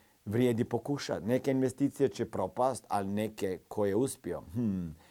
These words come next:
preplatit će nekoliko puta gubitke. Banke su pune novca, ljudi moji, pa čak i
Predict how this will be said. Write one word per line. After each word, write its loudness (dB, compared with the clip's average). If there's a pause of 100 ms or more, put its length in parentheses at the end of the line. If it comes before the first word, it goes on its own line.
(200)
preplatit 6
će 0
nekoliko 4
puta 2
gubitke. 0 (640)
Banke -4
su -8
pune -2
novca, -2
ljudi -10
moji, -14 (120)
pa -6
čak -6
i -6